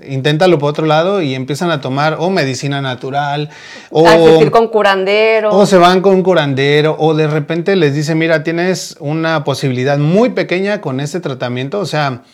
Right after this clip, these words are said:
Speaker 1: lo más seguro es que no va a funcionar", y se lo aplican y resulta que sobreviven.
Speaker 2: Sí.
Speaker 1: Entonces ahí es donde yo digo, "Híjole".
Speaker 2: Y mi-, y mira que yo, yo he visto mucho esto, que nosotros como mexicanos somos muy sensibles en estos temas y obviamente,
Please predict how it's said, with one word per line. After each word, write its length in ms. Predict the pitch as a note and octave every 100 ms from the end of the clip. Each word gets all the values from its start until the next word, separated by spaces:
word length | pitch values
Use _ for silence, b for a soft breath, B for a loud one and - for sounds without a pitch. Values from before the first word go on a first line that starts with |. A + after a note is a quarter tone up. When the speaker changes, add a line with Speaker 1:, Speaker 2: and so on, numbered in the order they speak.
| b b b b
Speaker 1:
lo 140 | - C3
más 160 | D#3
seguro 240 | E3+ D#3+ E3+
es 80 | D#3+
que 100 | C3
no 140 | C#3+
va 60 | D#3
a 40 |
funcionar", 560 | E3 C3 A#2+ C3 D#3+ _ _ _ -
y 140 | C3+
se 100 | C3+
lo 80 | C3+
aplican 480 | C3 D#3+ D#3 F#3+ G#3+
y 120 | C#3+
resulta 640 | C#3 C3 C#3+ C#3 E3 F#3+ -
que 480 | C#3 B2+ A#2 A#2 A2
sobreviven. 680 | C#3 A#2+ B2 F#3+ F3 G#2+ - _
Speaker 2:
Sí. 300 | F#3 E3+ E3+
Speaker 1:
Entonces 360 | D#3 D#3 F3 D3+
ahí 220 | D#3 E3+
es 100 | E3+
donde 240 | F3 D3+
yo 140 | C#3+ D3+
digo, 380 | D#3 D3 - _
"Híjole". 420 | D3 D#3+ C3+ A2 G#2+ _ _ _ b b b b
Speaker 2:
Y 100 | A3
mi-, 160 | A3 A#3+ G#3+
y 60 |
mira 280 | G#3+ A#3+ C#4
que 140 | C#4 A3+
yo, 280 | A3 A#3 A#3+
yo 160 | A3+
he 60 | A#3
visto 280 | A#3 A#3 B3
mucho 300 | A#3 A#3 A#3+
esto, 280 | G#3 B3 A#3+
que 80 |
nosotros 300 | G#3 F#3+ A3
como 220 | A3 A#3 G#3
mexicanos 480 | F#3 F3+ F#3+ A3 A3
somos 260 | G#3+ A3+
muy 260 | G#3+ G#3 G#3+
sensibles 520 | A3 G#3+ G#3+ G#3+ A3
en 120 | G3
estos 280 | F#3 G3+ F#3+
temas 400 | G3+ A3 G3 D#3
y 120 | F#3+
obviamente, 760 | F3+ F#3+ A3 G#3+ G#3+ A3+ B3